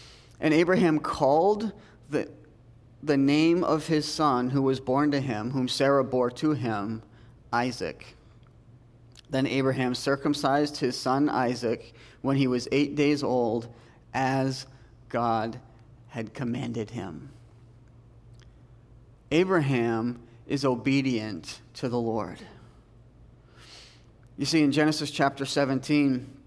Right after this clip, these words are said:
verse nineteen, God said, "No, Sarah your wife shall bear you a son, and you shall call his name Isaac.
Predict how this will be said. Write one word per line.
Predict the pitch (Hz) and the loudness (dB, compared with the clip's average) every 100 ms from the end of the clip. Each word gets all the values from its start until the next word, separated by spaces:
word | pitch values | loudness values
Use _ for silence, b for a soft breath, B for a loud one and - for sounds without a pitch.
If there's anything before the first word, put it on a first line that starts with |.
| - - - - - - - | -20 -20 -20 -20 -20 -20 -6
verse | - 160 151 | 0 2 4
nineteen, | 156 170 - 139 | 2 2 2 0
God | 127 143 143 139 | 2 4 2 2
said, | - 151 123 117 | 2 4 4 2
"No, | 143 117 104 B B B | 2 2 0 B B B
Sarah | - - 156 196 | -4 2 4 4
your | 208 202 | 4 2
wife | 131 123 117 | 4 2 2
shall | - 147 131 | -2 2 2
bear | 117 117 139 147 | 2 2 2 4
you | 147 131 139 139 | 2 0 0 0
a | - 123 | -2 -4
son, | - 131 117 90 101 | -4 -2 -2 -2 -4
and | - 127 123 | -2 0 0
you | 127 185 220 139 127 143 143 B B | 0 2 4 4 4 0 -2 B B
shall | - 127 131 | -4 -2 -2
call | - 147 156 | 2 4 4
his | 156 139 | 2 2
name | 143 139 131 | 0 0 0
Isaac. | 123 120 107 78 - | -2 -2 -4 -8 -10